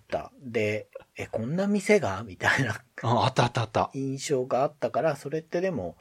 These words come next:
Speaker 1: 今言ってたみたいに、公認のお店とか、
Speaker 2: うんうんうん。
Speaker 1: 多分そういうとこだったんでしょうね。
Speaker 2: なんかね、ほんでね、あの、まあ、悪い方でいくとね、抱き合わせしてたとこもあったみたいです。
Speaker 1: 抱き合わせあったらしいっすね。
Speaker 2: うん。私は直接見てないけど、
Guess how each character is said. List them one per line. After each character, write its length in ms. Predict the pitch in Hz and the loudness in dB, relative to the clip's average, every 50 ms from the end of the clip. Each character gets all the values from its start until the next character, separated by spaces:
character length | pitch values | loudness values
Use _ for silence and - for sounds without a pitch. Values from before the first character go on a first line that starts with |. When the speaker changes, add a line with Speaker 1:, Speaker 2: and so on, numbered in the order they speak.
| _ | _
Speaker 1:
今 160 | - 127 120 | -2 -2 -2
言 100 | 98 87 | -2 -4
っ 20 | 82 | -8
て 140 | _ - - | _ -10 -6
た 100 | - 110 | -6 -6
み 120 | 101 90 | -6 -6
た 120 | - 87 | -8 -8
い 60 | 87 101 | -8 -6
に、 300 | 151 185 170 117 - _ _ _ _ _ _ _ _ _ | -6 -6 -6 -8 -10 _ _ _ _ _ _ _ _ _
公 140 | - 117 113 | -2 -2 0
認 260 | 113 110 107 107 107 | 0 0 0 0 0
の 180 | 104 101 101 101 | -2 0 -2 -2
お 40 | 98 | -2
店 260 | 98 95 - - 95 | -4 -6 -6 -6 -8
と 100 | - - | -8 -8
か、 260 | - - - 208 - - - _ | -4 -4 -4 -4 -4 -10 -14 _
Speaker 2:
う 20 | |
ん 40 | - | -6
う 20 | 110 | -4
ん 40 | |
う 20 | - | -2
ん。 40 | - | -2
Speaker 1:
多 80 | 92 | -2
分 80 | 90 92 | -4 -4
そ 100 | 85 98 | -8 -10
う 20 | 120 | -8
い 20 | |
う 40 | - | -6
と 80 | - 156 | -2 -2
こ 80 | 196 | 2
だ 80 | 208 226 | 4 2
っ 100 | 180 - | 2 2
た 160 | _ - - 82 | _ -14 -14 -12
ん 160 | 78 76 82 - | -14 -16 -16 -16
で 100 | 110 - | -16 -16
し 120 | - - | -10 -10
ょ 160 | 117 98 87 87 | -10 -10 -10 -10
う 20 | |
ね。 340 | 87 101 113 123 123 123 127 - _ _ _ _ | -8 -8 -6 -6 -6 -8 -12 -16 _ _ _ _
Speaker 2:
な 140 | - 85 90 | -8 -8 -6
ん 20 | 92 | -6
か 100 | 92 90 | -6 -8
ね、 80 | 98 | -8
ほ 140 | 98 - 104 | -8 -8 -6
ん 20 | |
で 100 | 104 101 | -6 -4
ね、 240 | 98 110 123 117 98 | -2 0 0 0 0
あ 120 | 95 95 107 | 0 -2 -4
の、 280 | 104 98 104 104 98 | -4 -4 -6 -6 -6
ま 180 | 98 107 107 101 | -4 -2 -2 -2
あ、 100 | 101 101 | -2 2
悪 240 | 107 131 175 185 175 | 4 6 8 8 8
い 80 | 143 | 6
方 200 | 113 - 110 101 | 4 2 0 0
で 60 | 92 | 0
い 80 | 90 87 | -4 -6
く 80 | - - | -8 -10
と 100 | - 90 | -10 -10
ね、 120 | 87 87 | -8 -8
抱 180 | 80 - 107 - | -2 -2 -2 -2
き 140 | - - | 2 2
合 60 | 180 170 | 2 2
わ 60 | 170 | 4
せ 120 | - 170 | 2 0
し 60 | 156 - | 0 0
て 40 | - | 2
た 120 | - 123 | 2 2
と 100 | - 95 | 2 2
こ 60 | - | -8
も 80 | 82 82 | -8 -12
あ 20 | |
っ 40 | - | -10
た 100 | - - | -8 -8
み 80 | 104 113 | -4 -4
た 80 | 113 | -4
い 20 | - | -4
で 80 | 95 | -2
す。 60 | 87 | -2
Speaker 1:
抱 100 | - - | -2 0
き 100 | - - - - | 2 2 2 2
合 20 | |
わ 40 | 104 | 0
せ 60 | - | -2
あ 0 | |
っ 0 | - | -6
た 160 | _ - 151 | _ 0 2
ら 120 | 110 95 98 | 2 2 -2
し 140 | - - 117 | -4 -6 -6
い 20 | |
っ 40 | 104 | -8
す 240 | - - - - - | -8 -10 -12 -14 -8
ね。 340 | - 117 113 104 104 107 - _ _ | -6 -4 -4 -4 -6 -8 -12 _ _
Speaker 2:
う 60 | 110 | 2
ん。 20 | 113 117 120 120 117 120 120 113 107 101 98 110 | 4 6 6 6 6 6 4 4 4 2 2 2
私 380 | 110 131 - 160 147 - - | 0 2 4 4 2 4 8
は 80 | 160 151 | 8 6
直 240 | 151 - 185 180 - | 8 6 0 0 2
接 240 | - 175 - - | 0 0 2 2
見 100 | 160 160 | -2 0
て 120 | - 165 139 | 2 2 2
な 120 | 107 92 | 2 0
い 60 | 90 | -2
け 100 | - 90 | -4 -8
ど、 240 | 80 85 82 82 - | -8 -8 -12 -12 -14